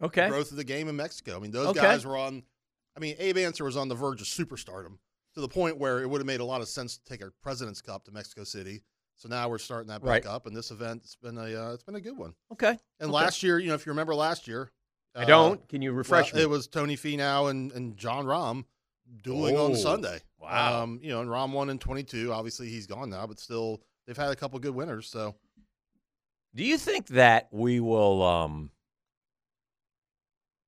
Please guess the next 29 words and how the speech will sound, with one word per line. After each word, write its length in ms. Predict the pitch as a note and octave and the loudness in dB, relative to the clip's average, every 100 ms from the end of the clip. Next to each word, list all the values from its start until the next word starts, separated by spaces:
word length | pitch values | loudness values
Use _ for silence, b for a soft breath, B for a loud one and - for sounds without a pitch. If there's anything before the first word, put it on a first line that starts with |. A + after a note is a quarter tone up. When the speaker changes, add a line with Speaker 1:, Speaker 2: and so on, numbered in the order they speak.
| _ _ _ | _ _ _
Speaker 2:
have 240 | G#2+ A2 | 0 2
another 340 | G2+ G#2 G#2+ G2 | 2 2 4 2
announcement 600 | F2 F2+ G2 F#2+ - G2+ | 4 2 2 -2 -6 -4
about 360 | F2+ F2+ F2 F2 | 0 0 0 -4
Liv 440 | F#2+ G#2+ G#2+ F#2+ | 0 2 2 0
and 160 | F#2+ F2+ | -4 -4
the 60 | E2 | -4
P 200 | - G#2+ | -6 -4
G 120 | G2 | -2
A 60 | F#2 | -2
Tour, 280 | - A2+ F#2+ | -4 -4 -2
like, 200 | E2+ - | -4 -4
out 180 | F#2+ G2+ | 2 4
of 60 | G2 | 4
the 100 | F#2 | -2
blue, 340 | D#2+ G2+ G2+ | 2 4 4
like 200 | F#2+ F2+ | 2 0
we 100 | G#2+ | -6
did 260 | F2+ F#2 F2+ _ _ _ _ _ _ _ - | -8 -10 -10 _ _ _ _ _ _ _ -6
last 320 | G#2+ F#2+ - | 0 0 -2
year? 180 | G2+ F2 _ _ _ _ _ _ _ | -8 -8 _ _ _ _ _ _ _
Speaker 1:
Um, 460 | D3+ E3 F3 F3 F3 | -8 -6 -6 -6 -2
Speaker 2:
Or 60 | G3+ | 2
you 80 | |
have 100 | G2+ | 2
no 160 | - F#2 | 4 2
idea? 320 | D#2+ C#2 A#1+ _ _ _ _ _ _ _ - | 2 -2 -16 _ _ _ _ _ _ _ -14
Speaker 1:
I, 120 | C#3+ - | -14 -12
I, 120 | B2+ | -12